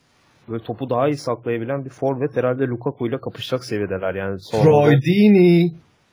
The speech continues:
Speaker 1: Troy Deeney var. Şimdi haksızlık etmeyelim ona da. Ama Rondon yıllardır abi Albion'dan beri, e, bu top saklama oyununu acayip bir yere getirdi. Yani hadi topu saklıyorsun, omuz omuza mücadeleni veriyorsun,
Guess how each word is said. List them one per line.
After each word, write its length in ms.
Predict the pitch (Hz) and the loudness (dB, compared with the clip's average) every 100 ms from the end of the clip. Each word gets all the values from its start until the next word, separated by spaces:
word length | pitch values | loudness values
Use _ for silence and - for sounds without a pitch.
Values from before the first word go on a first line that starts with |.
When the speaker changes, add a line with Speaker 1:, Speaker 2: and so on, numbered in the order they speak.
| _ | _
Speaker 1:
Troy 320 | - 127 123 | -4 -2 0
Deeney 180 | 131 127 | 0 0
var. 80 | 98 | -2
Şimdi 280 | - 107 107 | -6 -4 -2
haksızlık 420 | 107 - 110 113 | -2 -4 -10 -8
etmeyelim 360 | 120 110 101 95 | -8 -8 -8 -6
ona 180 | 98 | -6
da. 140 | 151 190 _ - - - _ - | -8 -10 _ -20 -20 -20 _ -2
Ama 220 | 123 131 | 0 4
Rondon 500 | 139 175 156 185 254 _ _ - | 4 4 2 0 -2 _ _ -12
yıllardır 520 | 120 120 131 165 131 | -6 -2 0 0 0
abi 260 | 113 104 95 - _ _ | -2 -2 -6 -14 _ _
Albion'dan 640 | 117 139 143 135 131 147 123 | -2 -2 -2 -4 -4 -4 -4
beri, 220 | 113 170 _ _ _ _ _ _ _ _ _ _ _ _ _ 104 | -6 -8 _ _ _ _ _ _ _ _ _ _ _ _ _ -10
e, 80 | |
bu 400 | 104 107 147 156 - _ _ _ _ _ _ | -8 -4 -2 -2 -6 _ _ _ _ _ _
top 160 | - 139 | -6 -6
saklama 480 | - 131 - 135 151 | -2 -2 -2 -2 0
oyununu 420 | 139 123 131 156 | 0 -2 -4 -2
acayip 320 | 123 131 131 | 0 0 0
bir 60 | 120 | 0
yere 160 | 123 | 0
getirdi. 340 | 113 104 95 98 | 0 -6 -8 -6
Yani 300 | 104 107 - _ _ _ _ | -4 -6 -10 _ _ _ _
hadi 200 | 127 139 | -4 -2
topu 200 | 143 - | -2 -2
saklıyorsun, 640 | 151 143 165 165 - 170 _ _ _ _ _ - | -2 -2 -2 -4 -6 -14 _ _ _ _ _ -8
omuz 300 | 110 123 127 | -6 -4 -6
omuza 280 | 135 131 139 | -4 -2 -2
mücadeleni 680 | - 120 120 113 117 127 | -2 -2 0 0 -2 -4
veriyorsun, 480 | 127 135 143 151 165 | -4 -4 -4 -8 -16